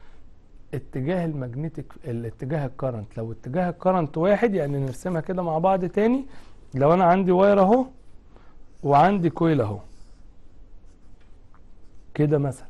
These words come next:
ده اي سي، آه، آه، وده اي دبليو،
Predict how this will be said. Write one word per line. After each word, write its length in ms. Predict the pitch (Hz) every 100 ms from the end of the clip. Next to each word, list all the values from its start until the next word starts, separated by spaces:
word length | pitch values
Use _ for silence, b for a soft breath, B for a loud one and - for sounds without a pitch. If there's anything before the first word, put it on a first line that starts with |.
| - - b b b b
ده 260 | 127 147 165
اي 100 | 170
سي، 400 | - 185 208 220 - - - - - - - - - -
آه، 180 | 127 127
آه، 380 | 135 135 123 123
وده 380 | 123 127 156 151
اي 100 | 143
دبليو، 520 | 127 135 - 107